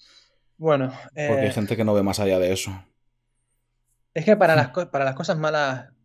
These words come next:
Speaker 1: siempre, o sea, Irene Montero no me parece de los, de los peores políticos a nivel español nacional de, a día de hoy. No es de la, a lo mejor de los mejores tampoco,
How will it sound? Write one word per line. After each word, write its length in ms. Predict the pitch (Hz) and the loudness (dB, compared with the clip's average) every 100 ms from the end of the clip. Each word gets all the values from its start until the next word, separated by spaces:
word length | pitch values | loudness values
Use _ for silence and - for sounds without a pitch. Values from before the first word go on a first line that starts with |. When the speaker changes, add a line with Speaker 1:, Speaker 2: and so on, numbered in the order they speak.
| _ | _
Speaker 1:
siempre, 760 | - 139 123 117 110 110 107 110 | -8 -6 -2 0 0 -2 -4 -8
o 400 | 113 - _ _ | -10 -14 _ _
sea, 360 | - 123 110 - - - _ _ - - - - - - - - - | 2 2 2 -10 -20 -20 _ _ -16 -10 -10 -10 -14 -20 -20 -20 0
Irene 260 | 151 170 196 | 4 6 6
Montero 320 | 180 185 190 | 6 6 4
no 180 | 170 165 | 4 2
me 200 | 151 143 | -2 0
parece 260 | 147 143 | 0 2
de 80 | 135 | 0
los, 100 | 131 - | 0 -4
de 220 | 135 123 | -2 0
los 100 | 123 | 0
peores 220 | 139 135 | 2 2
políticos 480 | 135 135 123 120 113 _ _ - 127 | 2 2 2 -2 -6 _ _ -20 -10
a 80 | 123 | -4
nivel 220 | 123 123 | -2 -2
español 920 | 123 123 123 117 110 107 107 104 107 | -2 -4 -2 -4 -4 -6 -8 -8 -8
nacional 580 | 104 113 117 113 113 - | -4 0 2 2 0 -6
de, 340 | 117 117 117 _ _ - _ - | 2 2 2 _ _ -20 _ -8
a 100 | 127 | 2
día 120 | 135 | 4
de 80 | 131 | 6
hoy. 180 | 123 190 - _ _ - 117 _ _ - | 4 0 -10 _ _ -16 -16 _ _ -18
No 280 | 147 147 196 | -2 2 4
es 40 | |
de 80 | 196 | 6
la, 80 | 180 | 4
a 20 | |
lo 40 | |
mejor 240 | 180 165 165 | 2 0 0
de 60 | |
los 100 | 160 | -2
mejores 220 | 160 170 170 | 0 -2 -2
tampoco, 460 | 170 170 175 - | 0 0 -2 -12